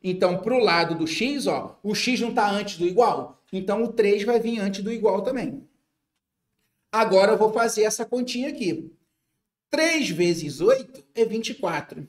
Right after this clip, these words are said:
Então, vinte e quatro x é igual quatrocentos e oitenta vezes cinco dá dois mil e quatrocentos. Vezes dez vai dar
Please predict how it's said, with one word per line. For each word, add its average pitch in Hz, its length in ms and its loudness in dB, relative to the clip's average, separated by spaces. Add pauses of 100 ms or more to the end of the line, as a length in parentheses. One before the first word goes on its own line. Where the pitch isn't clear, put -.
(160)
Então, 160 380 -4
vinte 202 380 -4
e 202 60 -4
quatro 156 500 -6
x - 560 -8 (440)
é 247 180 2
igual 180 540 -2 (640)
quatrocentos 285 1000 0
e 240 80 0
oitenta 147 680 -2
vezes 147 480 -6
cinco 190 580 -8 (320)
dá 160 440 -4
dois 190 280 0
mil 220 400 -6
e 277 60 -10
quatrocentos. 190 1080 -8 (440)
Vezes 311 560 -4
dez 196 680 -2 (180)
vai 170 240 -2
dar 185 380 -2